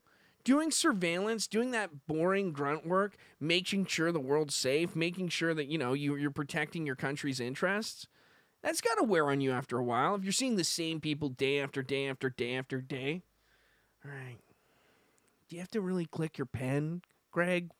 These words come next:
like, a billion times before you start writing notes on the wiretap you did? So annoying. Yeah, that little slurp.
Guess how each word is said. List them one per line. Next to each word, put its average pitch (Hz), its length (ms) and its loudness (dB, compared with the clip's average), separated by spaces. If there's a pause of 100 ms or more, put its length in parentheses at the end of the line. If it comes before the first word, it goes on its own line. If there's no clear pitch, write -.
(480)
like, 131 140 -2
a 127 60 0
billion 139 480 0
times 135 460 0
before 131 240 -2
you 123 80 -4
start 131 280 -2
writing 117 540 0
notes 139 420 -2
on 123 80 -2
the 120 80 -4
wiretap 147 720 -2
you 175 80 -4
did? 185 360 -4 (1300)
So 247 300 4
annoying. 214 600 0 (2750)
Yeah, 165 300 0
that 156 140 0
little 175 180 4
slurp. - 1200 -2